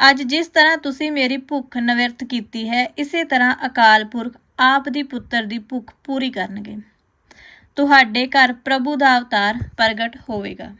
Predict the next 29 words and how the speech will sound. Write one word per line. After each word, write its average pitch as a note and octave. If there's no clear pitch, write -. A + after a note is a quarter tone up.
ਮਾਤਾ C4+
ਜੀ E4+
ਨੇ F4
ਬਾਬਾ D#4
ਬੁੱਢਾ C#4
ਜੀ D4
ਨੂੰ D#4
ਕੋਲ C4
ਬਹਿ B3
ਕੇ C#4
ਬੜੇ C4
ਪ੍ਰੇਮ B3
ਤੇ D4
ਸ਼ਰਧਾ C#4
ਨਾਲ C4
ਪ੍ਰਸ਼ਾਦਾ G#3
ਛਕਾਇਆ G#3
ਤੇ C#4+
ਬਾਬਾ A3+
ਜੀ A#3
ਨੂੰ B3+
ਪ੍ਰਸੰਨ D#4
ਕਰਕੇ A#3+
ਪੁੱਤਰ B3
ਦੀ A#3+
ਪ੍ਰਾਪਤੀ G#3+
ਦਾ G#3
ਵਰ F#3
ਲਿਆ। -